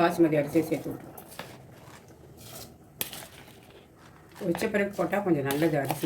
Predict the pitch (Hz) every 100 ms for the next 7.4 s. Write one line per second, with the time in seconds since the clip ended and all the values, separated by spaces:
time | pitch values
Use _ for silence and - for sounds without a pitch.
0 | 135 - 143 135 156 - 160 170 156 180
1 | 160 156 156 156 151 147 139 127 - 147
2 | - - - - - - - - - -
3 | - - - 156 160 165 170 165 165 160
4 | 143 151 156 139 139 143 127 135 131 135
5 | - 151 - - - - - - - -
6 | - - - - - 170 165 170 - 135
7 | 131 139 - -